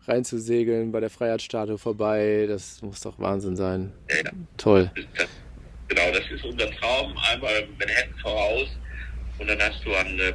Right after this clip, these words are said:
Speaker 2: Backbord, äh, voraus, hast du dann Liberty Island und danach Ellis Island. Und dann irgendwo so in der Brooklyn Marina. Wir sind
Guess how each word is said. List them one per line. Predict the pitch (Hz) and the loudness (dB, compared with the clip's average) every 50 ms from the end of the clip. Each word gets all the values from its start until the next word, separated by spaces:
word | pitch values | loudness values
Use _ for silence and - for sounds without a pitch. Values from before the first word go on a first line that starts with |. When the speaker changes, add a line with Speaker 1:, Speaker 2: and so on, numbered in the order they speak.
| - | 0
Speaker 2:
Backbord, | 87 85 - - - - 110 104 101 - - - - | -2 -2 -4 -4 -6 -2 0 0 0 0 -2 -2 -2
äh, | 107 92 - - | -2 -2 -2 -2
voraus, | - 87 87 85 90 101 107 107 - | -6 -6 -4 -2 -2 -2 -2 -4 -4
hast | 90 - - - | -6 -6 -6 -8
du | 95 95 92 | -6 -6 -4
dann | - 92 90 90 90 | -2 -2 -4 -4 -4
Liberty | 87 87 - - - 85 - - 85 | -2 -2 0 0 0 0 2 2 2
Island | 85 - 92 95 92 95 - - - - | 2 2 2 0 0 0 -2 -2 -4 -8
und | - - | -10 -8
danach | 85 80 85 85 85 - - - | -8 -6 -6 -6 -4 -4 -2 -2
Ellis | - 92 - - - - 82 - | -2 -2 -2 -2 0 2 2 2
Island. | - 87 - - - - - - - - - - - - - - - - - - - - - - | 2 0 -2 -2 -4 -8 -12 -10 -10 -12 -10 -10 -8 -10 -10 -10 -10 -14 -14 -14 -12 -12 -10 -8
Und | - - | -4 -2
dann | - 82 80 | -2 0 0
irgendwo | 76 - 87 - 90 | 0 0 0 -2 -4
so | 85 80 85 82 82 | -4 -2 -2 0 0
in | - 78 82 | -2 -4 -4
der | - 80 78 78 78 76 73 - | -2 0 0 2 0 0 -2 -4
Brooklyn | - - - - 95 92 - | -6 -6 -4 -2 -2 -2 -2
Marina. | 90 87 85 90 90 92 92 92 92 92 90 - - | -2 -2 0 2 2 2 4 2 2 2 0 -2 -4
Wir | - - | -12 -14
sind | - - | -14 -14